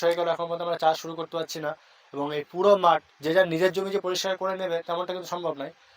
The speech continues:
কারণ এত প্লাস্টিক পলিথিন পড়ে আছে, হ্যাঁ, যে একটা জমি পরিষ্কার করলে কিন্তু অপর জমি থেকে হাওয়ায় উড়ে কিন্তু সেই পলিথিনগুলো আবার চলে আসছে, নোংরা হয়ে আছে। ওই দিকটা আপনারা দেখতে পাচ্ছেন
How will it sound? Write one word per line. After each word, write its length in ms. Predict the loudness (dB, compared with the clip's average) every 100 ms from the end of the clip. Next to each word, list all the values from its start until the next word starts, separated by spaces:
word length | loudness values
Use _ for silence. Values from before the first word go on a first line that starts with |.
| _
কারণ 140 | -4 -2 -2
এত 120 | -2 0 0 2
প্লাস্টিক 440 | 0 0 -2 -6 -4
পলিথিন 280 | -4 -2 -4 0
পড়ে 160 | 4 4
আছে, 160 | 2 -6 -14 _ _ _
হ্যাঁ, 220 | -8 -6 -8 _ _ _ _
যে 80 | -4 0 2
একটা 160 | 2 0 -2
জমি 160 | 0 0
পরিষ্কার 220 | 0 0
করলে 120 | 0 0
কিন্তু 120 | 2 2
অপর 120 | 2 -4
জমি 140 | -4
থেকে 120 | -2 0
হাওয়ায় 240 | 4 4 4
উড়ে 120 | -2 -6
কিন্তু 140 | -8 -8
সেই 100 | -6
পলিথিনগুলো 380 | -6 -6 -6 -2
আবার 120 | -2 -2
চলে 140 | -4 -4 -4
আসছে, 160 | -6 -8
নোংরা 240 | -6 -4 -2
হয়ে 140 | 0 -2 -2
আছে। 160 | -6 -12 -16 -18
ওই 60 | -16
দিকটা 180 | -10 -8
আপনারা 160 | -6 -6
দেখতে 160 | -10 -10 -10
পাচ্ছেন 220 | -10